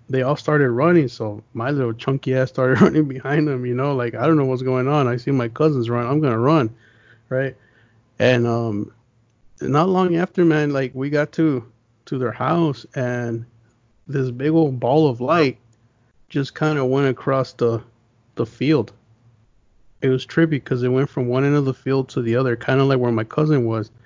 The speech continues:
where he claimed to have seen it. And it, it kinda flew from one end to the other, and it just kinda disappeared into the field. Now, I, I don't know. I was a little kid, so I don't know if it was really that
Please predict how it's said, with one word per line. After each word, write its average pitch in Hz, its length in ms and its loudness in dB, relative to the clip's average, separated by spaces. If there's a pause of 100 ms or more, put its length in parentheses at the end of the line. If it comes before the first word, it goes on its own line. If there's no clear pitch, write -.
(300)
where 127 140 0
he 117 100 0
claimed 127 280 -2
to 127 120 -4
have 113 180 -2
seen 143 220 0
it. 113 120 0 (640)
And 120 140 4
it, 120 160 -2
it 117 120 -2
kinda 143 220 2
flew 143 240 -2
from 120 240 -2
one 127 180 4
end 123 200 0
to 120 120 -2
the 110 140 2
other, 123 280 2 (460)
and 113 140 0
it 110 100 0
just 117 200 -2
kinda 117 240 -2
disappeared 113 580 -2
into 110 220 -4
the 104 80 -4
field. 123 320 0 (480)
Now, 113 120 0
I, 131 360 2
I 147 40 4
don't 156 140 6
know. 131 300 2 (580)
I 120 100 0
was 147 140 2
a 131 60 0
little 120 200 2
kid, 113 340 0
so 123 120 -2
I 123 40 2
don't 127 120 2
know 120 100 0
if 117 180 -6
it 127 60 0
was 113 340 -4 (920)
really 120 440 0
that 139 400 2